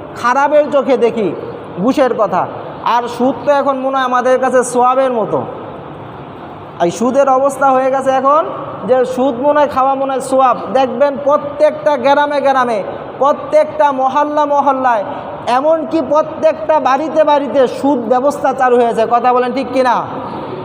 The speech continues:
আপনি যখন এগুলোর বিরুদ্ধে সুন্দর কথায় তাদেরকে প্রতিহত, তাদেরকে বোঝানোর চেষ্টা করবেন, এটাও এক প্রকার জিহাদ। জবান খুলে বলি, সুবহানাল্লাহ। সংক্ষিপ্তভাবে চলে আসি, দ্বিতীয় নাম্বার জিহাদ হচ্ছে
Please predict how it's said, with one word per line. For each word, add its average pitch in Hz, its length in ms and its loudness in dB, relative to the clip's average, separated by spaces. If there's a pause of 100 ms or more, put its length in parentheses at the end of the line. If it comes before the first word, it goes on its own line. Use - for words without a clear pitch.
আপনি 220 360 -2
যখন 254 300 0 (180)
এগুলোর 262 500 0
বিরুদ্ধে 240 560 0
সুন্দর 285 680 0
কথায় 262 480 2 (200)
তাদেরকে 254 520 2
প্রতিহত, 277 800 0 (400)
তাদেরকে 254 500 2
বোঝানোর 262 640 0
চেষ্টা 269 380 0
করবেন, 262 460 2 (380)
এটাও 285 440 4 (120)
এক 247 140 2 (120)
প্রকার 262 400 0
জিহাদ। 240 400 0
জবান 240 320 2
খুলে 240 180 0
বলি, 220 160 0
সুবহানাল্লাহ। 220 760 2 (480)
সংক্ষিপ্তভাবে 247 760 0
চলে 226 220 2
আসি, 214 320 4 (300)
দ্বিতীয় 269 400 2
নাম্বার 269 380 0
জিহাদ 262 300 2
হচ্ছে 247 340 2